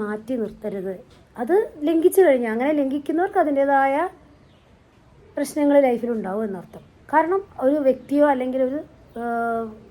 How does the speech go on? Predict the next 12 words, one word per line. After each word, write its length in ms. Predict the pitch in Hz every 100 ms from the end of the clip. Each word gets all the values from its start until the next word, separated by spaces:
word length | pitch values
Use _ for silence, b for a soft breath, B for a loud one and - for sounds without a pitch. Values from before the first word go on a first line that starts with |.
| -
വേറെ 220 | 247 254 247
അല്ലെങ്കിലും 420 | 240 240 247 247 208
അധികാരികളോ 540 | 220 240 247 254 262 269
അല്ലെങ്കിൽ 220 | 254 302 294
വേറെ 120 | 302 330
ആരെങ്കിലും 340 | 330 311 240 202 B B -
കൊടുക്കുന്ന 400 | 262 302 285 302 339 -
ശിക്ഷയായിരിക്കില്ല 680 | 254 - 277 233 240 247 240 208
അത്. 100 | 330
അത് 80 | 269 302 - - B B B
പ്രപഞ്ച 360 | 311 320 381 403 440
നിയമമാണ്. 420 | 311 247 254 214